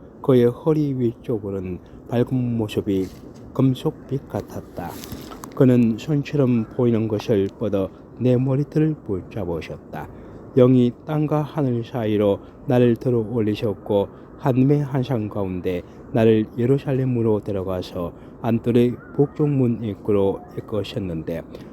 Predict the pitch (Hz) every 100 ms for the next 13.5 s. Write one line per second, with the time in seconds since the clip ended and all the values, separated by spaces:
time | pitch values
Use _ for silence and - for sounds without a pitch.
0 | - - 110 - 113 107 - 123 - 156
1 | 147 - 120 120 110 110 104 - 98 92
2 | - - - - 110 135 147 147 143 120
3 | 131 117 98 87 85 - 92 76 71 -
4 | 147 170 - - - - - 127 110 107
5 | 107 98 - 131 135 131 131 123 104 110
6 | 104 - - - 143 135 143 131 127 117
7 | - 107 95 - 101 95 92 101 - 95
8 | 87 - - - 101 - 120 107 - 131
9 | 170 160 151 139 123 101 87 90 87 -
10 | - 110 95 95 101 123 139 123 113 85
11 | - - - - - - - - 113 113
12 | 113 110 95 120 131 147 135 120 - 110
13 | 107 90 - 90